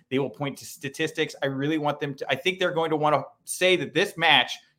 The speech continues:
just this match, generated a billion dollars. I just, I th-, I just have it in my head that is where they're trying to, what they're trying to accomplish with this. Biggest match of all time.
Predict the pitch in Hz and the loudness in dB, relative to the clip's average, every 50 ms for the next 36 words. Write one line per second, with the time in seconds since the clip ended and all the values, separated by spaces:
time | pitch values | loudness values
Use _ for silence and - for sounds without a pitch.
0 | _ - - - 214 214 214 - 196 190 - 190 160 139 - - - 147 135 135 | _ -6 2 4 4 4 4 2 -4 -2 2 4 4 4 2 0 -4 -2 0 2
1 | 139 135 135 - 135 127 117 143 143 147 147 143 139 131 131 117 101 92 92 90 | 2 0 2 0 -2 -2 0 0 2 2 2 0 4 4 6 6 6 4 0 -4
2 | 117 123 139 - - _ - _ _ _ _ - - 127 - - - - - - | -4 -4 -4 -6 -8 _ -20 _ _ _ _ 2 2 2 2 2 -2 -2 4 6
3 | 135 135 131 143 143 - - - - 151 160 185 185 190 180 180 165 160 160 156 | 6 6 6 4 0 -2 -4 -2 6 8 8 10 8 6 0 0 2 4 6 6
4 | 147 139 151 143 131 120 110 107 - _ _ _ - 131 135 135 139 131 120 135 | 6 6 4 4 4 4 2 -2 -8 _ _ _ 0 0 2 2 2 0 -2 0
5 | 139 135 135 131 127 - 123 123 117 120 - _ - 131 131 - 127 117 - 120 | -2 0 0 -2 -2 -2 -4 -2 -2 -6 -10 _ -4 -4 -4 -4 -4 -6 -4 -4
6 | 120 113 113 107 - 107 95 92 - 110 - - - - 87 - - - 196 196 | -4 -4 -4 -6 -4 -6 -6 -6 -6 -8 -12 -12 -20 -20 -18 -4 6 6 6 6
7 | 214 - - 185 175 175 170 160 143 139 127 - - 85 - | 6 2 4 4 4 4 4 2 0 0 0 0 -4 -10 -12